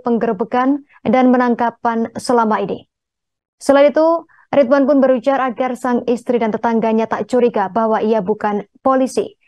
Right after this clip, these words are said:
Hairul selalu keluar malam dengan alasannya untuk pergi penangkapan. Kemudian sang istri pun percaya jika suaminya adalah polisi asli.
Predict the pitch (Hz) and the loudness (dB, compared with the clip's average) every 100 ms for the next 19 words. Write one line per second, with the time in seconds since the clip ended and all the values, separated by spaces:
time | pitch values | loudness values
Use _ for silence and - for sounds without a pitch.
0 | _ - 220 262 269 254 240 240 240 233 | _ -2 4 4 4 2 0 2 0 0
1 | 208 247 269 254 262 262 254 247 247 247 | 0 0 0 -2 -2 -2 -2 -4 -4 -4
2 | 247 240 226 233 233 - 233 180 220 214 | 0 0 0 -2 -4 -4 -4 -2 -4 -2
3 | 214 214 208 208 190 - _ _ _ _ | -2 -2 -2 -4 -4 -10 _ _ _ _
4 | _ _ _ _ - 208 226 254 262 233 | _ _ _ _ -2 2 4 2 2 0
5 | 247 - 233 247 220 220 - 262 269 233 | 0 0 0 0 -2 -4 -2 0 0 0
6 | 262 254 247 247 233 233 226 226 214 233 | -2 -2 -2 0 0 0 -2 -4 -2 -2
7 | 240 226 285 294 269 196 196 | -2 -2 -4 -2 -2 -4 -6